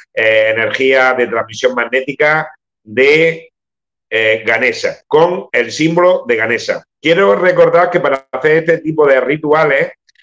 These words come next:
lógicamente lo hago, puesto que, eh,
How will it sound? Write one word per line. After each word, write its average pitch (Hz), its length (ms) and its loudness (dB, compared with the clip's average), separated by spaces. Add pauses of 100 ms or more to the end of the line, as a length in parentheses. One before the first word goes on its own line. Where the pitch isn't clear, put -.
(180)
lógicamente 139 720 0
lo 120 180 4
hago, 147 420 2 (460)
puesto 151 580 2
que, 147 520 2
eh, 104 500 2